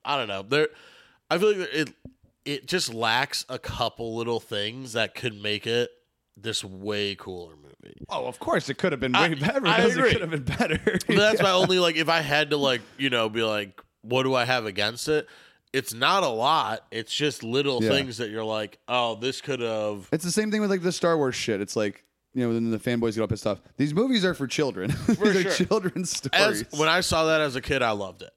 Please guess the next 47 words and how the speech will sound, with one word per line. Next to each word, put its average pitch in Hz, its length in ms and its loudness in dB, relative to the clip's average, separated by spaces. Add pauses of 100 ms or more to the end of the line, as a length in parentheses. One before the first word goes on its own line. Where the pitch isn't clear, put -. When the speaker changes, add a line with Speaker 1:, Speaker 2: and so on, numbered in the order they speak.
(100)
Speaker 2:
Yeah, 135 280 2
I 123 100 2
bet 143 200 2
Speaker 1:
It's 156 120 2
Speaker 2:
I - 20 4
Speaker 1:
only 190 400 2
because 160 420 0
I, 127 100 -4 (320)
and 147 120 2
I 143 100 2
only 165 220 2
critique 139 400 -6
it, 127 80 -4
I 117 60 -4
think, 113 240 -10
because 123 400 -4
I 98 80 -4
loved 92 400 -8 (120)
it 104 240 -2
as 104 180 0
Speaker 2:
Yeah. 113 140 2
Speaker 1:
a 95 40 0
kid. 123 240 0 (240)
Speaker 2:
Batman 185 300 0
Forever, 143 680 2 (100)
yeah, 139 140 2
like, 120 120 0
so, 127 140 -4
'cause, 113 160 -2
like, 110 100 -2
I, 113 60 2
I 110 120 -2
said, 107 180 -4
love 139 300 -2
Batman 127 340 0
eighty-nine, 117 300 2
but 104 140 -2 (420)
Batman 147 300 0
Forever 151 260 2
was 143 120 0
cool 139 160 0
'cause 117 160 0
it 113 60 0
was 107 160 0
that 101 160 0
nineties 113 560 0
feel. 92 360 -6